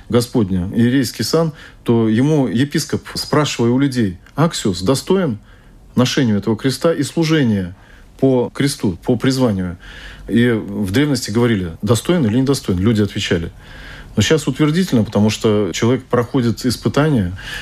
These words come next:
вот, его рассматривают всячески, э, узнают его духовную жизнь, понесёт ли он труды, смогут ли ему люди души свои открывать, можно ли ему их доверить. И как в знамение, в знак того, что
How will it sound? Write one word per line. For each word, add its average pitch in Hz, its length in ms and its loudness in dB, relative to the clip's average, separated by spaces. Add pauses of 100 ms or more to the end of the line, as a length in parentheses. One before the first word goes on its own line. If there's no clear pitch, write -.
(120)
вот, 98 180 2
его 104 100 4
рассматривают 120 600 0
всячески, - 500 -4 (240)
э, 101 240 2
узнают 120 480 2
его 135 120 2
духовную 135 460 2
жизнь, 117 400 0 (440)
понесёт 123 460 2
ли 156 60 2
он 104 180 0
труды, 123 380 0
смогут 156 380 0
ли 131 100 2
ему 123 260 4
люди 131 280 0
души 120 320 -2
свои 98 220 0
открывать, 95 380 0 (340)
можно 156 420 2
ли 131 260 2
ему 143 600 0
их 139 260 0
доверить. 131 640 -2 (540)
И 117 60 2
как 123 220 0
в 117 40 -2
знамение, 113 640 2
в 87 60 -10
знак 117 300 2 (340)
того, 113 240 2
что 95 340 -2